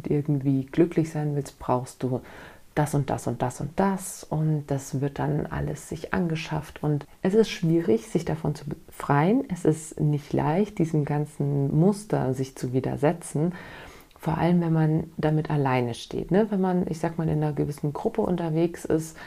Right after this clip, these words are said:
wo das vielleicht üblich ist. Ich meine, bei uns ist es jetzt tatsächlich so ein Trend vielleicht auch wieder in die andere Richtung, eben nicht so sehr zu konsumieren, sondern auch nachhaltig zu sein, upzucyceln, nicht alles neu zu kaufen und so weiter.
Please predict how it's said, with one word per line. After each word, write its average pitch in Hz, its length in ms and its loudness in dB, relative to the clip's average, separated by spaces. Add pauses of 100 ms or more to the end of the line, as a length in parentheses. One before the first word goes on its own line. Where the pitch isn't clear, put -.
(240)
wo 160 100 0
das 143 160 -4
vielleicht 131 320 -2
üblich 190 300 2
ist. 160 140 -2
Ich - 160 -6
meine, 151 300 0
bei 139 140 0
uns 165 200 2
ist 160 180 -2
es - 80 -12
jetzt 147 200 -4
tatsächlich 156 520 -2
so 151 440 0 (500)
ein 147 320 -2
Trend 240 440 0
vielleicht 220 560 0
auch 180 220 -2
wieder 185 220 2
in 160 100 0
die 143 140 -2
andere 190 480 0
Richtung, 175 380 -2
eben 151 220 0
nicht 190 220 0
so 175 100 0
sehr 160 260 -2
zu 160 100 -10
konsumieren, 160 800 2
sondern 160 380 0 (640)
auch 160 320 -2
nachhaltig 165 720 -2
zu - 120 -8
sein, 151 520 -2
upzucyceln, 147 1300 -2
nicht 165 200 -2
alles 156 260 -4
neu 151 200 0
zu 156 160 -4
kaufen 139 500 -6
und 135 160 -4
so 123 120 -8
weiter. 143 460 -2